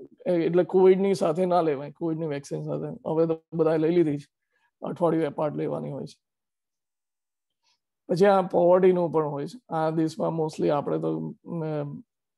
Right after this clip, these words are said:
અમ, શું કે મલ્ટી જનરેશન family રહેતા હોય, grandparents, parents અને એ ગ્રાન્ડ કિડ્સ હોય. એ, આનો it doesn't apply to us, પણ lot of seniors are there. મારે હું વી એ hospital જઉં છું, Brooklyn વી એ માં. ત્યાં residency program લીધા, I have to go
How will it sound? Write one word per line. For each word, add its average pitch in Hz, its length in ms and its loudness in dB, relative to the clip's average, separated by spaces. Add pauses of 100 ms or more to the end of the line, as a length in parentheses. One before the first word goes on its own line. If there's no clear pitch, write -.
અમ, - 400 -4
શું - 180 -6
કે 175 100 2
મલ્ટી 170 500 0
જનરેશન 160 480 -4
family 143 420 -6
રહેતા 139 300 -6
હોય, 143 140 -10
grandparents, 151 680 -6
parents 151 400 -4
અને 156 220 -6 (580)
એ 165 100 0
ગ્રાન્ડ 160 520 -4
કિડ્સ 151 280 -4
હોય. 143 220 -6 (720)
એ, 160 340 -4 (400)
આનો 170 440 -2 (120)
it - 60 -4
doesn't 165 280 2
apply 147 340 -2
to 147 140 -6
us, 147 200 -4 (120)
પણ - 140 -8
lot 147 520 -2
of 147 100 -2 (120)
seniors 147 320 -6
are 139 200 -6
there. 143 180 -8 (420)
મારે 175 240 6
હું 170 220 2
વી 170 180 4
એ 180 40 8
hospital 170 580 2
જઉં 175 200 0
છું, 180 180 -4
Brooklyn 156 560 -8
વી 156 140 0
એ 151 100 -2
માં. 147 260 -10
ત્યાં 165 300 -4
residency 170 540 -2
program 170 440 -4
લીધા, 180 180 -4
I 165 180 -6
have 156 120 -6
to 151 100 -6
go 151 160 -6